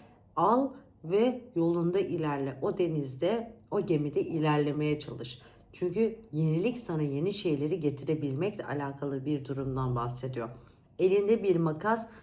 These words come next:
makasla böyle makasın arka deliğinden böyle bir sallıyorsun makası ve burada diyor ki bir şeyleri kestirip atacaksın ama bekliyorsun. Yani, e, eğer ki bir adım atılırsa kestirip atmaktan vazgeçeceğim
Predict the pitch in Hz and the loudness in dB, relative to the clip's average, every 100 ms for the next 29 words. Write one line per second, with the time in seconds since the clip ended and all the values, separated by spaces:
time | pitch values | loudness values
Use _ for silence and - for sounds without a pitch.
0 | - - 180 190 170 165 151 175 151 170 | -10 -4 -2 0 -2 -2 0 2 4 2
1 | 160 170 160 180 165 - - - _ _ | 0 -2 -4 -4 -6 -10 -20 -20 _ _
2 | _ - - - 151 139 160 156 143 143 | _ -20 -18 -4 -2 0 2 2 2 0
3 | 143 143 143 143 135 147 202 - - - | -2 -2 0 0 2 2 0 -2 -18 -12
4 | - 151 143 156 156 - 139 123 131 127 | -2 2 4 4 4 2 -2 -2 -2 -4
5 | - 196 214 - - - 139 131 170 175 | 0 0 -2 -8 -20 -8 -4 2 4 4
6 | 147 165 202 - 147 170 170 - 185 214 | 4 2 0 -4 0 0 0 -2 -2 -2
7 | - - 170 226 190 175 220 180 165 - | -10 -8 -2 2 2 2 -2 0 -2 -2
8 | 185 - 165 151 170 165 - 285 170 131 | -4 -2 -4 -2 -2 -2 -2 0 2 2
9 | 147 151 - 160 151 - - - - - | 2 2 0 2 2 -2 -4 -4 -6 -20
10 | - 160 151 156 165 165 - - - _ | -6 0 2 4 2 0 -8 -20 -20 _
11 | _ - 151 143 131 127 165 165 220 233 | _ -6 -2 0 -2 -2 2 4 4 2
12 | 202 175 196 160 156 165 - 156 151 - | -2 2 4 4 2 0 0 0 0 0
13 | 233 - 170 - 170 - 160 156 156 - | -2 -2 -6 -6 -8 -6 -6 -4 -6 -4
14 | 214 214 190 135 135 - - 123 | -2 0 0 0 -6 -8 -6 -6